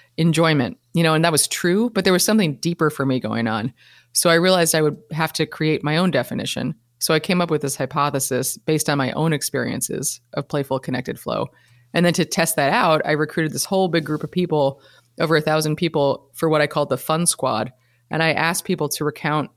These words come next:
experiences from their own lives to me that they would describe as having been, quote, "so fun." I hadn't come up with the idea of true fun. And I didn't tell them my proposed definition. I wanted to see what they would say. So they shared these anecdotes.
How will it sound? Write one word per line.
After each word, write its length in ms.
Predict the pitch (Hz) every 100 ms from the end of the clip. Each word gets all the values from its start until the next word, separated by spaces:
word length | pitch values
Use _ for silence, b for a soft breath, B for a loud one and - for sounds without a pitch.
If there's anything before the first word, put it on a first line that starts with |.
| -
experiences 640 | - - 156 151 - 143
from 140 | 147
their 180 | 139 139
own 140 | 175 190
lives 300 | 123 131 -
to 120 | 143
me 240 | 131 127 - _ -
that 260 | 156 -
they 180 | 165 170
would 160 | 175 156
describe 420 | 151 - 156 143
as 120 | 139
having 360 | 151 147 147 139 _ _ -
been, 320 | 151 147 -
quote, 260 | - 156 -
"so 340 | - 160 151
fun." 380 | 151 - 151 -
I 80 | -
hadn't 240 | 165 147 143
come 180 | 147
up 120 | 147 143
with 140 | 135
the 100 | 139
idea 240 | 139 139
of 60 | 135
true 200 | - 143
fun. 260 | - 131 127 B B B B B B B
And 120 | - 170
I 80 |
didn't 220 | 165 190 185
tell 140 | 170
them 120 | 160
my 120 | 147
proposed 340 | 147 151 165 -
definition. 400 | 139 151 147 135
I 60 |
wanted 220 | 143 151 143
to 60 |
see 160 | - 139
what 140 | 131
they 100 | 131
would 140 | 127 127
say. 380 | - 101 - b b _ _
So 300 | - - 160
they 100 | 165
shared 300 | - 175 180
these 140 | 160
anecdotes. 600 | 139 123 127 131 131 -